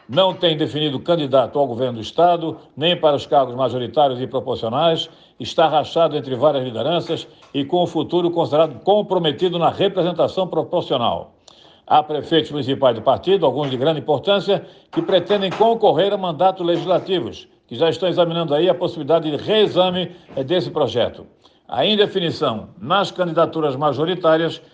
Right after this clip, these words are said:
e sem um projeto político definido antecipadamente leva aí à possível desistência de candidatos à Assembleia Legislativa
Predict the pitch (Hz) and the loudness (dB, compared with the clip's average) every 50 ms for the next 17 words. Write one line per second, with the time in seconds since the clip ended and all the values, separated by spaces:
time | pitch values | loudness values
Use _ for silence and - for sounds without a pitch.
0 | _ _ - 147 135 - - 190 202 196 180 185 180 160 123 151 - - 151 - | _ _ -8 -6 -6 -4 -2 -2 -2 -2 -2 -2 -2 0 0 2 0 0 0 -4
1 | - 156 151 143 - - 143 131 143 175 170 - 156 147 143 127 127 123 - 170 | -4 -2 -2 -4 -4 -4 -6 -4 -2 -4 -2 -4 -4 -6 -4 -4 -4 -4 -2 -4
2 | 165 165 175 170 175 180 180 180 165 165 185 196 185 185 190 175 180 - - - | -4 -4 -2 -2 0 0 2 2 0 2 0 -2 0 0 -2 -2 -4 -6 -12 -20
3 | - _ _ - 131 170 185 175 147 151 143 156 170 175 170 160 147 135 131 - | -20 _ _ 0 2 4 4 4 2 0 0 0 0 2 2 2 2 2 0 -2
4 | 151 147 - - 175 170 170 170 196 175 170 - - 160 160 151 - 160 165 160 | -6 -6 -4 -2 -2 -2 -2 -2 -4 -4 -6 -6 -4 -4 -4 -4 -4 -6 -6 -4
5 | 160 175 175 156 139 147 143 135 - - 156 156 - 160 135 123 127 127 131 151 | -2 -2 -2 0 2 2 2 2 2 0 -2 -2 -2 -2 -4 -2 -2 -2 0 0
6 | 170 190 - - 160 175 170 170 170 - | 0 0 0 0 0 0 2 2 2 0